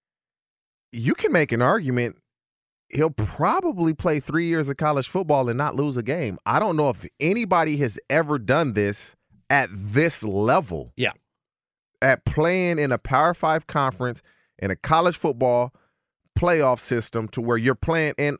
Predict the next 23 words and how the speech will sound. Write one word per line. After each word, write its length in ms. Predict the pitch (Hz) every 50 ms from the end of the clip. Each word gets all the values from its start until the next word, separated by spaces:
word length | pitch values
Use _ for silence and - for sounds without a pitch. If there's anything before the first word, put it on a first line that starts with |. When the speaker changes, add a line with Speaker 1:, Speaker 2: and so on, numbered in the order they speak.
| -
Speaker 1:
and 160 | - 151 156 143
granted, 360 | 156 175 170 151 120 98 - _ _ _ _ _ _ _ _ _ _
they're, 280 | - 147 156 151 113 - _ _ _ _ _ _ -
they're 200 | 98 98 143 160
not 220 | 165 175 160 139
playing 440 | - - 170 160 160 156 147 131 104
great 300 | 92 107 135 151 143 120
teams 360 | - - 151 151 151 131 107
week 300 | 107 110 135 139 127 -
in 160 | 139 139 131 123
and 100 | 117 117
week 220 | 135 131 113 -
out 220 | 135 139 139 110
like 380 | 92 117 117 117 110 95 _ _ _ _ _ _ _ _ _ _ _ -
L 180 | 127 135 135 139
S 240 | 135 127 - - -
U 140 | 143 131 127
and 80 | 120
Ohio 380 | 117 117 117 131 135 131 135 127
State 380 | - - - 135 131 131 101
does 420 | 101 120 120 120 120 120 117 107 107
in 140 | 113 110 107
the 120 | 101